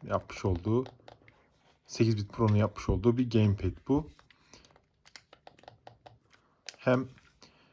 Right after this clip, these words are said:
bunu kullanarak hem bu kolları, e, daha az yıpratacağız, kullanmayacağız. Hem de kablosuz olarak Sines oyunlarına erişeceğiz. Dilerseniz bir televizyona bağlayayım ben bunu, bir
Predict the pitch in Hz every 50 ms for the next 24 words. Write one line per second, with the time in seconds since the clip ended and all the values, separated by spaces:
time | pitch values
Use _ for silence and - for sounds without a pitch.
0 | _ _ _ _ _ - 123 123 117 117 - 123 120 113 110 113 117 113 - 127
1 | 127 127 123 117 120 117 120 120 - - - 117 110 107 110 110 113 120 123 127
2 | 131 120 - 117 104 98 95 95 92 92 92 92 95 92 - 98 92 117 123 113
3 | 110 98 92 98 90 - 98 98 - - - - 104 - - - - 104 104 98
4 | 95 95 95 92 90 87 - 127 143 139 - - - - - - _ _ _ _
5 | _ _ - - - _ _ _ _ _ _ _ - 147 139 123 113 120 135 -
6 | - - 131 123 113 101 98 - - - 101 95 104 120 143 139 - - - -
7 | - - - - - - - - - - _ _ - - _ _ - - - _
8 | _ - _ _ - _ _ _ _ - - - - 135 113 104 - 104 98 95
9 | 98 110 127 147 143 131 113 - - 170 170 - - - 170 156 143 - - 147
10 | 147 160 160 165 - 147 143 113 - - - 135 131 135 127 123 131 131 127 123
11 | 131 139 139 135 135 131 123 117 110 107 104 107 110 123 135 143 147 - - 131
12 | 120 110